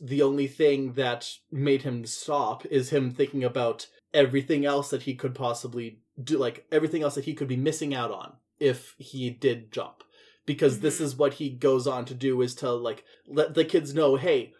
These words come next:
Speaker 1: it is very possible that you could reach that point." And so I want us to go around the circle and say something that we are excited to happen in our future,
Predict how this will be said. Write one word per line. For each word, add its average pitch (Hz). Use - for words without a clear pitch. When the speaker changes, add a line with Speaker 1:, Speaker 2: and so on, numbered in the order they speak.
Speaker 1:
it 190
is 214
very 143
possible 190
that 117
you 135
could 127
reach 131
that 143
point." -
And 143
so 143
I 135
want 139
us 147
to 151
go 143
around 156
the 196
circle 143
and 139
say 151
something 151
that 139
we 147
are 143
excited 139
to 151
happen 135
in 127
our 123
future, 127